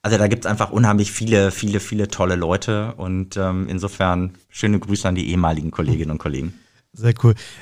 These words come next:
Speaker 2: Ich hätte auch nie gedacht, dass ich das an dieser Stelle mal je sagen werde, aber ich möchte mal einen Hinweis auf die Bild geben, und zwar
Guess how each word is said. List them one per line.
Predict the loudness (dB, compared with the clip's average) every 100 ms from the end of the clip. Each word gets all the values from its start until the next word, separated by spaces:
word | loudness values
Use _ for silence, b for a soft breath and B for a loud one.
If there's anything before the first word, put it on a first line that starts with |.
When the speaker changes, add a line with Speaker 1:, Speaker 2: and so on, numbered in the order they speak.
| B
Speaker 2:
Ich | 0 4
hätte | 6 8
auch | 10
nie | 8
gedacht, | 8 6 6
dass | 4 4
ich |
das | 2 2
an | 4
dieser | 4 4
Stelle | 4 4 6
mal | 8 8
je | 6 8 8
sagen | 8 6 6 6
werde, | 4 4
aber | 2
ich | 2 4
möchte | 4 6 6
mal | 6
einen | 6 6
Hinweis | 6 6 6 4 2
auf | 0
die | 0
Bild | 4 6 4 4
geben, | 4 4 4
und | 0
zwar | 2 4 4 2